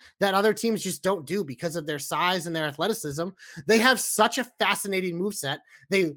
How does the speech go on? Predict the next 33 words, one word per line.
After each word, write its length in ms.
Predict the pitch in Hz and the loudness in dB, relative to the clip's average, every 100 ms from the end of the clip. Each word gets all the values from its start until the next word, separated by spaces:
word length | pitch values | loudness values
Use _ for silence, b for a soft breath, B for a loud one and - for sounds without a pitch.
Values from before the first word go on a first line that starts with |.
| - | -2
they're 140 | 175 | -2
dressed 420 | 151 147 170 180 - | -2 -2 0 0 0
the 80 | |
same. 520 | 208 226 202 196 208 208 B - | 2 6 6 6 2 -2 B -4
They, 140 | 180 | -2
like, 220 | 170 170 | 0 -2
they're, 160 | 170 151 | -2 -4
they're 160 | 156 185 | -2 -2
just, 240 | 185 185 | 0 0
like, 120 | 196 | 2
they 160 | 185 196 | 4 6
look 260 | 190 214 220 | 6 6 6
like 160 | 214 | 4
a 40 | 208 | 4
real 200 | 196 185 | 4 2
tag 300 | 190 196 185 | 2 2 0
team, 280 | 135 143 b b 196 | -4 -6 b b -4
and 80 | |
it's 120 | 202 131 | -4 -2
nice 320 | 143 190 - | -2 0 -2
to 120 | 196 | -4
see. 320 | - 214 165 b b | -2 -2 -2 b b
It's 180 | 170 - | -8 0
more 280 | 202 240 240 | 4 4 4
appealing 320 | 220 214 202 | 2 2 2
to 120 | 190 | -2
watch 300 | 180 185 - | -2 -2 -2
someone 280 | - 170 175 | -4 -4 -2
who 60 | |
enjoys 260 | 165 165 151 | -2 -4 -4
tag 240 | 165 165 | -4 -4
team 100 | 160 | -4
wrestling, 420 | 151 170 - 131 | -4 -4 -4 -10